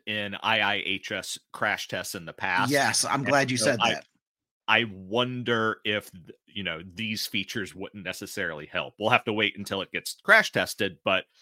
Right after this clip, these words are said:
Speaker 1: it would
Speaker 2: Mm-hmm.
Speaker 1: certainly seem like Jeep is trying to improve those, that, those safety features, which is a good thing.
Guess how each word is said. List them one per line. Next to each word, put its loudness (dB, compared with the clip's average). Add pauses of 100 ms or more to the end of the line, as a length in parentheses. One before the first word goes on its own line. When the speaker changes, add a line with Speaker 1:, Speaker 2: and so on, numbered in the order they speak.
(120)
Speaker 1:
it 2
would -6
Speaker 2:
Mm-hmm. -6
Speaker 1:
certainly -2
seem -2
like 0
Jeep -4
is -8
trying -4
to -6
improve -6 (320)
those, -4 (100)
that, 2 (100)
those -2
safety 0
features, -12
which -4
is 4
a 4
good 2
thing. 0